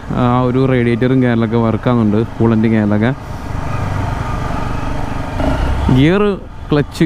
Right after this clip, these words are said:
ക്ലച്ച് പിന്നെ ഹൈഡ്രോളിക് ക്ലച്ചാണ് കയറ്റിയിട്ടുള്ളത്. അതിനെപ്പറ്റി, അതുകൊണ്ട് തന്നെ അതിനെപ്പറ്റി ഞാൻ പ്രത്യേകിച്ച് വലുതായിട്ട് എടുത്ത് പറയുന്നില്ല.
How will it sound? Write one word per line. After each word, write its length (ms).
ക്ലച്ച് 220
പിന്നെ 160
ഹൈഡ്രോളിക് 400
ക്ലച്ചാണ് 280
കയറ്റിയിട്ടുള്ളത്. 340
അതിനെപ്പറ്റി, 380
അതുകൊണ്ട് 280
തന്നെ 120
അതിനെപ്പറ്റി 400
ഞാൻ 140
പ്രത്യേകിച്ച് 400
വലുതായിട്ട് 380
എടുത്ത് 240
പറയുന്നില്ല. 520